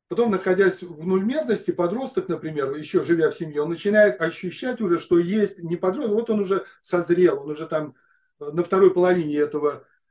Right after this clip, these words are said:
э, с двумерностью он начинает ощ-, у него начинает появляться ощущение, э, у Лакана был такой термин — провокация пространства. То есть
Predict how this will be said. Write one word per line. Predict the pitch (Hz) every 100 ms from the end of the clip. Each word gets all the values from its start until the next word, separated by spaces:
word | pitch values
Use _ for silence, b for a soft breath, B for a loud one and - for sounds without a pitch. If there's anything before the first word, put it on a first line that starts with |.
| _ -
э, |
с | 156 165 160 156 156 151 147 147 151 156 156 151 156 131
двумерностью | 151 214 247 240 190 - 196
он |
начинает | 185 208 208 208 190
ощ-, | 175 180
у | 175
него | 190 185
начинает | 180 196 180
появляться | 180 170 208 220 165
ощущение, | 151 165 - 214 190 - b b _ _ _ 147 143 -
э, | 147 - _ _
у | 190 165
Лакана | 180 196 185 160
был | 156
такой | 156 160
термин — | 175 185 147
провокация | 131 151 165 185 - 151
пространства. | 156 156 - 170 139 - 92 _ _ _ _ -
То |
есть | 156